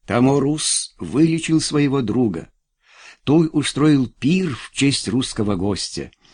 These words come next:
и даже пожелал обменяться с ним именами.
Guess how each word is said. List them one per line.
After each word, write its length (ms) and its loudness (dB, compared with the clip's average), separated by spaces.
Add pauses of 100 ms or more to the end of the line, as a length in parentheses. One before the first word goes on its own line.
(140)
и 140 0
даже 360 0
пожелал 540 0
обменяться 800 0
с 120 -6
ним 260 4
именами. 800 0